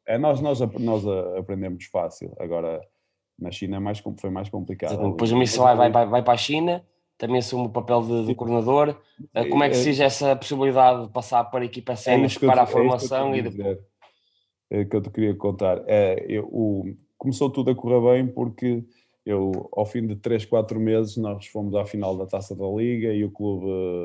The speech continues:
Speaker 1: nós chegámos lá numa posição de, uma posição de, de dificuldade na tabela classificativa e, graças a Deus, depois fomos pa-,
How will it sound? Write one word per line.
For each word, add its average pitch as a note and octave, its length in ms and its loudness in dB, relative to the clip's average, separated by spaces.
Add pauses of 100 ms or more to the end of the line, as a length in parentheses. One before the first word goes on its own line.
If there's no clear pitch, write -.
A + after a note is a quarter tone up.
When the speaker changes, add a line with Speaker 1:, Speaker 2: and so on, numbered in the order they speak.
(560)
Speaker 1:
nós G#2+ 120 -4
chegámos G#2+ 340 -2
lá G#2+ 140 -2
numa G#2 180 -2
posição G2 800 -6 (100)
de, E2 540 -8 (560)
uma F#2+ 120 -6
posição F#2+ 440 -6
de, F2 500 -6
de F#2+ 320 -4
dificuldade G#2 680 -2
na G#2 120 -6
tabela G2+ 340 -2
classificativa G#2 880 -6 (500)
e, G2 920 -2 (800)
graças G#2+ 360 -2
a G2 40 -4
Deus, G2 240 -4
depois G2 220 -8
fomos G2+ 360 -8
pa-, - 220 -6